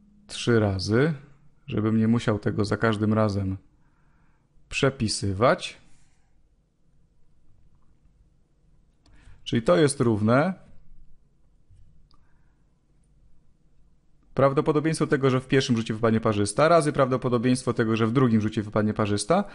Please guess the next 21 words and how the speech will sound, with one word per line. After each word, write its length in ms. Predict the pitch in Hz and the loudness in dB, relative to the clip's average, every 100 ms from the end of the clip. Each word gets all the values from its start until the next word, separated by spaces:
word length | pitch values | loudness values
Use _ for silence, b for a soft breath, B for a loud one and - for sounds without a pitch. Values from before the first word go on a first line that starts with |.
| B - | B -2
razy 360 | 202 131 127 | 4 4 2
prawdopodobieństwo 840 | 160 156 147 156 147 123 117 - 143 | -2 -2 -2 -2 0 0 0 -2 -2
tego, 240 | 107 113 | -2 0
że 100 | 143 | -2
w 60 | 156 | -2
trzecim 340 | - 196 147 | -2 0 0
rzucie 220 | 113 110 | 0 -2
wypadnie 380 | 101 113 107 104 | -2 0 0 0
parzysta. 520 | 107 98 95 - - - b b b b b b b b b - | -2 -4 -6 -10 -16 -16 b b b b b b b b b -4
No 140 | 120 156 | 0 0
a 80 | |
to 160 | 165 185 | 2 2
jest 240 | 180 170 | 2 0
po 80 | 175 | -2
prostu 360 | 160 156 139 117 | 2 0 0 0
jedna 360 | 123 156 135 | 0 2 2
druga 560 | 113 107 101 107 127 160 - _ _ _ - | 2 0 0 2 0 -2 -8 _ _ _ -4
razy 680 | 110 127 131 104 101 92 - _ _ _ _ - | 2 4 4 0 -4 -6 -10 _ _ _ _ -8
jedna 400 | 110 135 123 113 | 0 2 4 2
druga 560 | 104 104 95 98 117 156 - - _ _ _ - | 2 0 2 2 2 0 -10 -20 _ _ _ -4
razy 680 | 107 117 131 120 101 95 | 2 4 4 2 -4 -8